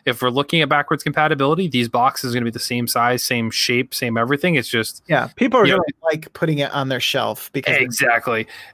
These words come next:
Speaker 1: And, and I mean, when you look at the black, white, and blue, those are all the colors actually on the, the physical console itself.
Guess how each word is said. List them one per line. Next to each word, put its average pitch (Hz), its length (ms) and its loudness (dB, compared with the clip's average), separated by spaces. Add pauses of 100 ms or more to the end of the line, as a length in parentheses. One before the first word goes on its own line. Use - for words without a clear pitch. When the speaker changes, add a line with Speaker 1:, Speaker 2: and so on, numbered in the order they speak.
Speaker 1:
And, 180 220 4
and 180 220 4
I 180 40 2
mean, 170 160 2
when 165 100 2
you 156 100 2
look 165 240 0
at 165 180 -2
the 151 80 0
black, 147 440 0
white, 147 460 0
and 139 280 0
blue, 135 600 2
those 147 300 2
are 151 80 2
all 143 160 0
the 139 100 0
colors 139 360 0
actually 131 380 -2 (200)
on 147 440 0
the, 127 120 -2 (220)
the - 80 -8
physical 139 480 -2
console 151 560 -2
itself. - 400 -2